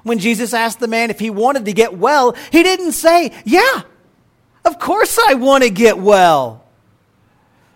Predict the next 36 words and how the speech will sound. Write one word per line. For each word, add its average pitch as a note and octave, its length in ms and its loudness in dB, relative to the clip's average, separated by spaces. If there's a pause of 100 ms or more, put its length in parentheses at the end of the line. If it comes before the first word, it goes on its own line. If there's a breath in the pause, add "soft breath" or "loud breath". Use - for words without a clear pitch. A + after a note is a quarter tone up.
The E3 100 -6
man G#3+ 240 -2
just A3+ 220 -6
pointed A#3+ 300 0
out, C#4+ 220 -2 (200)
"I E3+ 160 -2
don't E4 160 4
have B3+ 160 2
anybody C4+ 480 0
that'll D4+ 280 2
put E4 200 -6
me E4+ 160 -4
in F#4+ 80 -6
the A4+ 80 0
pool." G#4 720 0 (1300 soft breath)
When C4+ 120 0
the C4+ 60 -4
religious C4 360 -4
leaders D4 220 -4
asked C#4 320 0
him, B3+ 220 -6 (840 loud breath)
"Why D4+ 360 4
are F4+ 120 4
you D#4+ 140 0
carrying F4+ 500 -2
a D#4 60 -4
mat?" E4 320 -4 (180 soft breath)
he F4+ 160 2
didn't F4 320 -6
say, D4 460 -4 (100)
"Guys, E4+ 380 -2
rejoice, F#4 760 -4 (300 soft breath)
a E4 80 -4
miracle's D#4+ 600 -2
taken C#4+ 400 0
place. C#4+ 260 -2